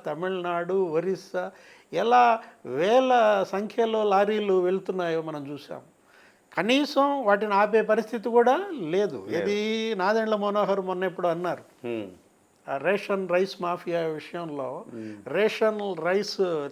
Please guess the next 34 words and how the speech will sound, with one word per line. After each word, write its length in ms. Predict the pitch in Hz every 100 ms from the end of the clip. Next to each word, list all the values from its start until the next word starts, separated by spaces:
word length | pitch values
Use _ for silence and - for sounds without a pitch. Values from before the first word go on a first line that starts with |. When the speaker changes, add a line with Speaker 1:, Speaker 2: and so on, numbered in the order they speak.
| -
Speaker 1:
టిప్పర్లు 680 | 170 - 208 208 202 175 131 123
గ్రీన్ 260 | 220 247 -
ఛానలైజ్ 420 | 202 202 196 190
అయిపోయాయి. 920 | 170 165 170 165 170 170 185 202 139 113 _ _ _ - - - 247 196 -
ఏది? 460 | 156 175 180 185
Speaker 2:
ఎవడు 320 | 185 143 170
ఆపేదానికి 440 | 160 139 127 117 107
లేదు. 240 | 104 95 -
Speaker 1:
ఆ, 300 | 175 214 196 135
అంటే 280 | 170 190
ఏంటి, 280 | 214 208 214
మనం 360 | 208 175 160 143
గ్రీన్ 200 | 156 208 202
ఛానల్ 300 | 202 202 196
అంటే 200 | 196 196
మనకి 260 | 196 170 170
ఏది 140 | 185
గుర్తొస్తుంది? 720 | 180 175 196 180 - 165 185
ఆ 20 | 175
గుండె 460 | 139 165 220 214
మార్పిడి. 560 | 180 170 180 - 190 165
Speaker 2:
అవును, 380 | 120 131 131 117 123
అవును. 520 | 113 117 107 - 170
Speaker 1:
ఆ 20 |
గుండెలో 600 | 151 170 202 190 147 135 143
తీసుకొచ్చినప్పుడు 920 | 185 196 - 180 151 135 139 - 185 262
ఎయిర్‌పోర్ట్ 680 | 185 185 170 - 170 170
నుంచి 360 | 160 185 196 277
నీకు 220 | 240 190
హాస్పిటల్ 560 | 160 170 - 165 165 165
దాకా 240 | 196 240
ఎక్కడ 320 | 220 - 220
ఆపటానికి 540 | 180 180 190 180 165 131
వీల్లేదు. 400 | 131 120 101